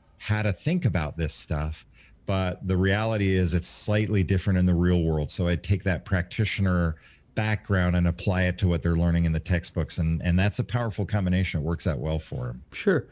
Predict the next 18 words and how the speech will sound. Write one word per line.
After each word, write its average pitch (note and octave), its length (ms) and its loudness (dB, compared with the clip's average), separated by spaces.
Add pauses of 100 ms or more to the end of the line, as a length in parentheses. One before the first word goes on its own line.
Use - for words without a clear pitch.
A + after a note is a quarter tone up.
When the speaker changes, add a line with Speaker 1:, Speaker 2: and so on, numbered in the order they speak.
(340)
Speaker 2:
And C#3+ 200 8
how F3+ 200 6
does F#3+ 240 4
the, C3 320 4 (360)
how D#3+ 140 4
does F3+ 140 6
the C#3+ 80 6
teaching C3 320 4
differentiate A#2 600 6
between A2+ 300 4
the G#2 60 6
students - 720 4
and, G#2 500 4 (320)
like, G2+ 360 0
your G2 260 4
entrepreneur? G2+ 560 4
So, G2+ 220 4
like, G2 160 2